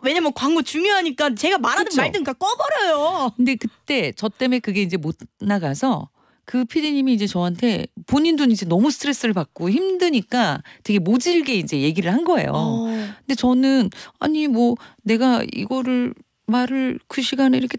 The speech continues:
Speaker 2: 탁 정확하게 사람이 컴퓨터도 아닌데 뭐 그럴 수가 있나?" 뭐 이제 혼자 이런 생각을 마음속으로 했죠.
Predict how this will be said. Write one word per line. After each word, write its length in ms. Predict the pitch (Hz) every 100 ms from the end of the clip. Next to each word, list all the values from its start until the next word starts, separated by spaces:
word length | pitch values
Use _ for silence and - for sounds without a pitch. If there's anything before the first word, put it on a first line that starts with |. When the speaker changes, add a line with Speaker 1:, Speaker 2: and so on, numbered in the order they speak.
| -
Speaker 2:
탁 220 | - -
정확하게 460 | 285 285 302 277 -
사람이 380 | - 339 330 320
컴퓨터도 560 | - 339 - 359 285
아닌데 360 | - 254 285 220 -
뭐 100 | -
그럴 200 | - 349
수가 300 | - - -
있나?" 240 | - -
뭐 80 | 233
이제 140 | 208
혼자 260 | 220 330 285
이런 320 | 175 165 147 - - - _
생각을 340 | - 302 262
마음속으로 440 | 165 151 156 127 170
했죠. 360 | 294 - 170